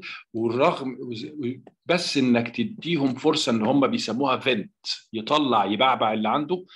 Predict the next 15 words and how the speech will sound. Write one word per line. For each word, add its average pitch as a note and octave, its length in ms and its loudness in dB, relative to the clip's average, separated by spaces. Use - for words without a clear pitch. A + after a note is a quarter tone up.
بيستريح D3 760 0
ويمشي، - 540 0
ودي A#2 140 -4
مهمة D#3 300 0
جدًا. B2 400 -4
وخلي E3 300 -2
بالك F3 300 -2
ودانك E3+ 380 -4
عمرها C3 260 -4
ما A#2 160 -6
هتأذيك، - 520 -16
فاسمع D#3 840 0
أكتر C3+ 240 -4
ما G#2 140 -4
تتكلم. F#2 480 -10